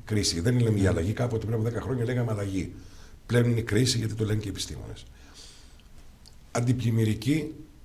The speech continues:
Speaker 1: προστασία, να το πω τώρα, θωράκιση, να το πω, βάλτε εσείς όποια λέξη θέλετε. Είχατε θέματα στην Περαία, αξιότιμη κυρία Δήμαρχε. Το γνωρίζετε πολύ καλά.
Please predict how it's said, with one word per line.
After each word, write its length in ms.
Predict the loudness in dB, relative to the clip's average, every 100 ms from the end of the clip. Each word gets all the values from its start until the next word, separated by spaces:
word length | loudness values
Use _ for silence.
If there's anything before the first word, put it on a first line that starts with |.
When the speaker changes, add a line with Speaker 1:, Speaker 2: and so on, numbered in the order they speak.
| -20 -20 -10
Speaker 1:
προστασία, 460 | -6 0 0 2 2
να 80 | 2
το 100 | 2
πω 160 | 4
τώρα, 220 | 6 4
θωράκιση, 600 | 4 4 8 6 4 0
να 60 | 0
το 100 | 0
πω, 140 | 2
βάλτε 220 | 4 2 2
εσείς 180 | -2
όποια 220 | -2 -2 -2
λέξη 260 | 0 -2
θέλετε. 340 | -4 -10 -12 -16 -20 -20 -20 -14 2
Είχατε 340 | 4 4 4
θέματα 320 | 8 8 8
στην 160 | 2 0
Περαία, 360 | 2 4 2 0 -8 -18 -12
αξιότιμη 420 | -4 0 0 0
κυρία 280 | -2 -2 -4
Δήμαρχε. 380 | -4 -6 -8 -10 -10 -10
Το 80 | -4
γνωρίζετε 360 | 0 2 2 0
πολύ 200 | -2 -4
καλά. 280 | -6 -10